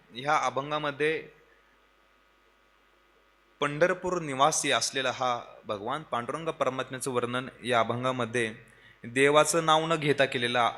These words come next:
नाही, देवाचं नाव विठाई, विठो माऊली अशा स्वरूपाने घेऊन भगवंताचं वर्णन करत असताना, "उभा भविरेच्या तीरी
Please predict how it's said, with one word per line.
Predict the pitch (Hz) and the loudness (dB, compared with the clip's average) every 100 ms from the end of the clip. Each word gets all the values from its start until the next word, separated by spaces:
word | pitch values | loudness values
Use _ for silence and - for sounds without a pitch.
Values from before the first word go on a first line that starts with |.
| - - | -10 -8
नाही, | 110 110 | -6 0
देवाचं | 117 123 127 139 | 2 2 0 -2
नाव | 147 156 - _ _ _ _ _ _ - - | -2 -4 -12 _ _ _ _ _ _ -20 -6
विठाई, | 123 127 135 135 127 120 - | -4 0 2 2 0 -6 -10
विठो | 120 147 | -6 -4
माऊली | 147 135 127 120 117 - - - | -2 -2 -2 -6 -8 -18 -8 -4
अशा | 131 165 | 0 0
स्वरूपाने | 160 151 151 151 143 | 0 -2 0 0 0
घेऊन | 139 143 127 131 - - - - | 0 -2 -4 -10 -20 -20 -20 -2
भगवंताचं | 120 131 139 165 160 160 185 185 - - - | 2 2 2 0 -2 0 0 -2 -8 -20 -4
वर्णन | 131 151 170 196 | 4 4 4 0
करत | 190 185 175 | 0 0 2
असताना, | 143 - 156 143 131 - - _ 151 | -2 0 0 0 -2 -10 -20 _ -6
"उभा | 135 156 196 | 4 6 8
भविरेच्या | 175 156 160 160 180 | 6 4 2 2 0
तीरी | 170 151 160 | 0 2 2